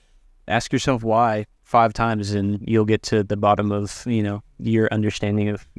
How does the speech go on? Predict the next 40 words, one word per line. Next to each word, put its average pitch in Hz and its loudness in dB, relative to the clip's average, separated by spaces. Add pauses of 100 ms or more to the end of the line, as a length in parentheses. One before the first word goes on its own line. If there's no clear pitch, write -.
(120)
truly 123 4
why 107 2
you're 107 0
doing 107 0
something. 104 -4 (380)
So 113 2 (240)
if 117 -4
your 135 2
goal 127 2
is 117 -2
to 113 -2
work 110 0 (160)
and 113 2
make 110 0
enough 107 0
money 117 2
to - -6
retire 107 2
by 113 2
a 107 2
certain - -4
stage, 135 -2 (520)
that's - 0
fine. 113 -2
I 117 0
don't 110 -4
think 113 -2
that's 107 -2
necessarily 107 -2
the 101 0
healthiest, 107 0
but 117 0
call 117 4
it - -2
what 110 0
it 104 0
is. 98 0
So 117 -2
I 117 2
think 123 -4